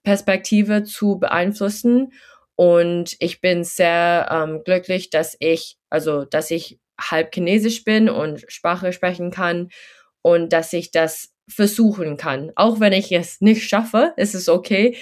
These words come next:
Ich versuch's einfach mal. Und ich gehe nächste Woche zurück nach Hongkong und dann bin, ähm, April und Mai in Hongkong, in Beijing, in Shanghai und ich gehe auch zu, äh, Indonesien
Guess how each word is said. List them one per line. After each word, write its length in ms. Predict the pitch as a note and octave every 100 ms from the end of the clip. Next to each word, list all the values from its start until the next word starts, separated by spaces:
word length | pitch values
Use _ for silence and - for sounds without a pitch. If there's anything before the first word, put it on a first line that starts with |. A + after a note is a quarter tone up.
| - -
Ich 180 | F3+
versuch's 460 | - F#3 A#3+ A#3+ -
einfach 520 | E3 E3+ F3+ E3+ E3
mal. 400 | E3+ D3+ F3+ A#3+ - - - _ -
Und 440 | F#3 F3+ F#3 F3+
ich 180 | F3+ G#3
gehe 360 | F#3 F#3 F#3 F3+
nächste 380 | F#3 F#3+ - F3
Woche 320 | E3+ F#3 F3
zurück 260 | - F#3 F#3+
nach 200 | E3 F3
Hongkong 500 | E3 F3 G#3+ B3 D#4
und 280 | - F3+ F3+
dann 320 | E3+ E3+ E3+
bin, 420 | E3+ E3+ E3+ F3 - _ _ _
ähm, 600 | E3 D#3+ D#3+ D#3+ D#3 D3+ - -
April 520 | E3 - G3 G3+ G3
und 220 | E3+ E3
Mai 580 | D3+ D#3 E3 F#3+ G#3 -
in 480 | - F#3+ G#3 G#3 G#3
Hongkong, 640 | F#3+ F#3+ G#3 F#3 G3 G#3+
in 380 | G#3+ E3+ F3+ F3
Beijing, 640 | E3 D#3+ - F#3 F#3+ F#3+ F#3+
in 280 | D#3 E3 E3+
Shanghai 800 | E3 E3 - E3 E3+ F#3 G3
und 480 | - E3 D#3+ D#3+ - _ - _
ich 140 | - -
gehe 280 | F3+ F3+ D3+
auch 220 | E3 E3
zu, 600 | - - E3+ D#3+ D#3 C#3+
äh, 300 | D3+ D3 -
Indonesien 960 | E3+ E3 E3 F3 F#3 A3 A3+ A#3+ C4